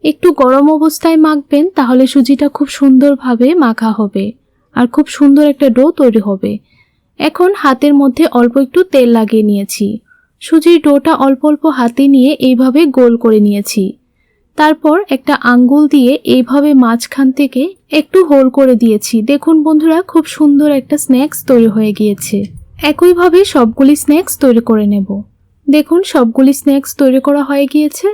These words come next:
এখন স্ন্যাক্সগুলি ভেজে নেব। আমি চুলার মধ্যে একটা ফ্রাইং প্যান বসিয়ে আগে থেকেই তেল গরম করে নিয়েছি। তেলটা ভালো করে গরম করে সবগুলি স্ন্যাক্স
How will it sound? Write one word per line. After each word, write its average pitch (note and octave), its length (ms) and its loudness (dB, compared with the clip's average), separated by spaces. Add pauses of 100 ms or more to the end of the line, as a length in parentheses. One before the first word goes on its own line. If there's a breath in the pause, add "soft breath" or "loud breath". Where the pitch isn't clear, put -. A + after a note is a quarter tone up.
(100)
এখন C4+ 280 -2
স্ন্যাক্সগুলি C4+ 600 -4 (100)
ভেজে C4 300 0
নেব। G3 220 -2 (1600)
আমি D#4 220 2 (100)
চুলার D4 320 2
মধ্যে D#4+ 300 2
একটা E4+ 200 0
ফ্রাইং B3+ 340 0
প্যান D4 220 0
বসিয়ে C#4+ 400 -2 (140)
আগে A#3+ 160 0
থেকেই C4 340 -2
তেল C4 220 2
গরম A#3 300 2
করে A3 240 0
নিয়েছি। G#3 420 -2 (180)
তেলটা C#4 320 0
ভালো C#4 320 -2
করে D#4 200 0
গরম B3 320 2
করে C4 240 0
সবগুলি B3+ 500 0
স্ন্যাক্স C#4 380 0